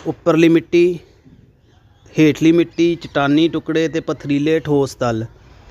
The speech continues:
ਮਿੱਟੀ ਦੀਆਂ ਖਾਖਾਂ ਦਾ ਚਿੱਤਰ ਹੈ, ਤੁਸੀਂ ਦੇਖ ਸਕਦੇ ਹੋ। ਸਭ ਤੋਂ ਨੀਚੇ ਪੱਥਰ ਹੈ, ਫਿਰ ਚਟਾਨਾਂ ਦੇ ਛੋਟੇ ਗ੍ਰੈਵਲ ਹੈ,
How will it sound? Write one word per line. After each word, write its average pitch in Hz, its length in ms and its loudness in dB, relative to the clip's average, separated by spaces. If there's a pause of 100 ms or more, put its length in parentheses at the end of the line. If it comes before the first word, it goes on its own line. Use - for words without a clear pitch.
(440)
ਮਿੱਟੀ 156 300 2
ਦੀਆਂ 165 160 2
ਖਾਖਾਂ 160 420 -4
ਦਾ 151 400 0 (140)
ਚਿੱਤਰ 147 360 -4
ਹੈ, 156 100 0
ਤੁਸੀਂ 147 200 -2
ਦੇਖ 139 240 -2
ਸਕਦੇ 147 320 -2
ਹੋ। 165 80 -2
ਸਭ 151 260 -8
ਤੋਂ 151 120 0
ਨੀਚੇ 147 240 2
ਪੱਥਰ 151 440 -4
ਹੈ, 156 180 0 (580)
ਫਿਰ 143 100 0
ਚਟਾਨਾਂ 143 540 2
ਦੇ 147 280 -2
ਛੋਟੇ 147 300 -4
ਗ੍ਰੈਵਲ 131 480 0
ਹੈ, 139 160 -4